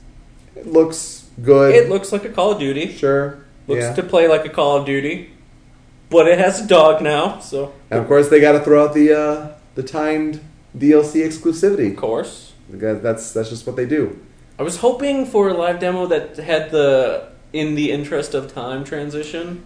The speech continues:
Speaker 1: Yes.
Speaker 2: I missed
Speaker 1: Well,
Speaker 2: that,
Speaker 1: well, they
Speaker 2: but
Speaker 1: talked
Speaker 2: it'll
Speaker 1: about, they talked
Speaker 2: be
Speaker 1: about gameplay. And it was the first, you know, actually, like, long form-ish gameplay that we saw for the whole show, but it was still a trailer.
Speaker 2: Mm-hmm.
Speaker 1: And it was nice that it's a trailer that was, you know, confirmed to be running in
Speaker 2: Mm-hmm.
Speaker 1: engine, and it looked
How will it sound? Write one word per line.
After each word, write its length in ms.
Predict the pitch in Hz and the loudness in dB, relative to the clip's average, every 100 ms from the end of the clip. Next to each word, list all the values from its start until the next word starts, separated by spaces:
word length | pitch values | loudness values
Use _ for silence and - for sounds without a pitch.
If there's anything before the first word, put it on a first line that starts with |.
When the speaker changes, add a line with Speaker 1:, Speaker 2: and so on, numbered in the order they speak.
| - | -4
Speaker 1:
Yes. 460 | 110 113 104 - | 0 2 0 -6
Speaker 2:
I 40 | 143 | -2
missed 80 | 135 | 2
Speaker 1:
Well, 120 | 135 | 4
Speaker 2:
that, 180 | 139 139 | 4 4
Speaker 1:
well, 80 | - | 6
they 80 | - | 6
Speaker 2:
but 60 | |
Speaker 1:
talked 140 | - 185 | 6 4
Speaker 2:
it'll 120 | 175 | 4
Speaker 1:
about, 120 | - | 4
they 60 | 190 | 2
talked 140 | - | 4
Speaker 2:
be 60 | 185 | 4
Speaker 1:
about 120 | 151 160 151 151 | 4 2 2 0
gameplay. 100 | 117 | 0
And 80 | 156 | 2
it 40 | |
was 100 | 208 | 2
the 80 | 226 | 0
first, 520 | - 269 339 - - - - - - - | -4 -4 -4 -6 -12 -20 -20 -20 -18 -2
you 140 | 185 | 0
know, 80 | 185 | 0
actually, 680 | - 185 190 214 202 196 175 | -4 -6 -4 0 2 4 4
like, 280 | 143 - - - - 131 | 2 0 -16 -18 -16 2
long 420 | 160 170 160 156 | 4 4 0 0
form-ish 1160 | 185 175 151 131 117 - - - 127 113 - 113 | 2 4 2 -2 -10 -14 -20 -10 -6 -6 -8 -8
gameplay 440 | 113 104 110 107 | -6 -6 -6 -6
that 120 | 107 | -4
we 80 | 110 | -6
saw 180 | 113 113 | -6 -6
for 80 | 110 | -6
the 60 | 110 | -6
whole 160 | 110 110 | -4 -4
show, 220 | - - | -2 -2
but 80 | 160 | 0
it 40 | |
was 80 | 165 | -2
still 180 | - 180 | -2 -4
a 40 | 185 | -4
trailer. 480 | - 196 160 - - | -6 -4 -4 -6 -10
Speaker 2:
Mm-hmm. 240 | 151 160 143 143 - _ - | -12 -10 -10 -10 -16 _ -2
Speaker 1:
And 80 | 175 | 2
it 20 | |
was 100 | 196 | 4
nice 160 | 214 208 | 4 4
that 80 | 190 | 2
it's 120 | 160 | 0
a 40 | 156 | -2
trailer 380 | - 151 143 139 | 6 8 8 6
that 200 | 135 - | 2 2
was, 300 | 139 135 123 | 2 2 0
you 80 | 131 | -4
know, 60 | |
confirmed 320 | - 117 123 120 | -6 -8 -6 -6
to 60 | |
be 40 | 120 | -4
running 280 | 120 117 117 | -4 -6 -6
in 120 | 113 | -4
Speaker 2:
Mm-hmm. 80 | 113 | -4
Speaker 1:
engine, 280 | 107 110 104 | -6 -8 -8
and 120 | 104 | -10
it 120 | - | -6
looked 340 | 143 - - | -6 -6 -10